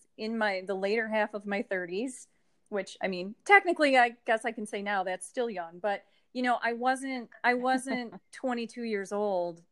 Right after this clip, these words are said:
Speaker 1: you know, trying to figure out my first career. And I, I was, I was closing in on forty, and I thought, "This is a crazy time to try and start a new career." Um, but it,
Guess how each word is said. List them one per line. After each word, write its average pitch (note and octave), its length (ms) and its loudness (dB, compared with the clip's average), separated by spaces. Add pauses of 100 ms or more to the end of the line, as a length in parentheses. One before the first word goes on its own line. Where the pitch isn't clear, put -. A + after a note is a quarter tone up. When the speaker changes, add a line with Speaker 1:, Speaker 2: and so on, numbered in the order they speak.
Speaker 1:
you G#3 100 -6
know, F3+ 140 -4
trying F#3+ 240 -4
to G3 60 -6
figure F#3 260 2
out D#3 60 2
my F3+ 100 -8
first F3+ 280 -8
career. A3+ 520 4
And G3 140 2
I, F#3 140 0 (140)
I F#3+ 100 2
was, F#3 280 -8 (180)
I G3+ 80 -8
was F3+ 100 -12
closing C4 420 0
in G#3+ 100 0
on F#3 140 -2
forty, B3+ 560 -2
and F#3+ 120 -2
I F#3+ 80 -2
thought, F#3 380 4 (680)
"This G3+ 420 0
is C4+ 140 -4
a B3+ 100 4 (140)
crazy A#3 500 0
time A3 300 -2
to G#3+ 100 -10
try G3+ 200 -2
and F#3+ 120 -6
start F#3+ 320 2
a F#3+ 60 -6
new F3+ 160 -8
career." G3+ 720 -4 (560)
Um, F#3+ 560 0 (1500)
but A#3 320 4
it, A#3+ 140 -8